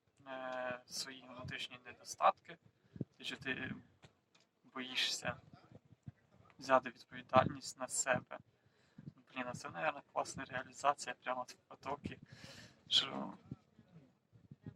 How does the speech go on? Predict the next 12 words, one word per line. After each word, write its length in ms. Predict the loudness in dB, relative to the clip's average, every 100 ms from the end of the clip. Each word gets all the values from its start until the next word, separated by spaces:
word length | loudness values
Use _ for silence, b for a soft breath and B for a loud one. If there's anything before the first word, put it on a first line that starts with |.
| -16 _ -20 _ _ -20 _ _ -20 _ -20 _ -20 -4
Типу, 280 | -4 -2
із-за 160 | -4 -4
того, 240 | -4 -4
що 220 | 0 0 4
я, 300 | 6 6 4 -6 -2
мабуть, 280 | -2 -4
не 80 | -20 -20
хотів 240 | -12 -12 0
брати 260 | 2 2 -2
відповідальність 840 | -20 -16 -4 6 6 6 -14 -16
на 80 | -4
себе, 420 | -2 4 4 2